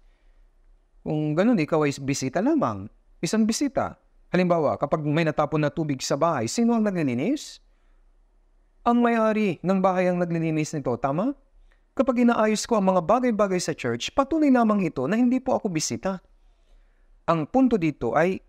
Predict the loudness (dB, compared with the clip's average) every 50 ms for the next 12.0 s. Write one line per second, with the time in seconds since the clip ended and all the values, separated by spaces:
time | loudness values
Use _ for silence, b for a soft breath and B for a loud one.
0 | _ _ -2 0 0 0 0 0 -2 0 0 0 2 0 2 2 2 0 2 0
1 | -2 -2 -4 -6 -4 -2 -4 -4 -4 -6 _ _ _ _ _ _ _ _ _ -8
2 | -4 0 0 0 2 2 4 4 4 2 2 2 2 2 0 0 -2 -2 0 2
3 | 2 2 2 2 0 2 2 0 0 0 -2 0 0 0 0 0 0 0 -2 -4
4 | -2 -2 -4 -2 -2 0 0 0 2 0 -2 -2 0 -2 0 -2 -2 -2 -4 -4
5 | -2 0 0 0 0 0 -2 -2 -4 -4 -6 _ _ _ _ _ _ _ -20 _
6 | _ _ _ _ _ _ -2 0 2 2 2 2 2 2 2 2 2 0 0 0
7 | -2 0 0 2 2 2 2 0 -2 -6 _ _ _ _ _ _ _ _ _ _
8 | -20 _ _ _ _ _ _ _ _ _ -2 -2 0 2 2 0 0 -2 -2 -2
9 | -2 0 0 0 2 2 0 0 0 -2 -4 0 0 0 2 2 2 2 2 2
10 | 0 -2 -2 -2 -2 -2 -2 -2 0 0 2 2 2 2 0 0 0 0 -2 -2
11 | -4 -2 -4 -2 -4 0 0 0 0 2 0 -2 0 0 -2 -2 -2 -4 -6 -10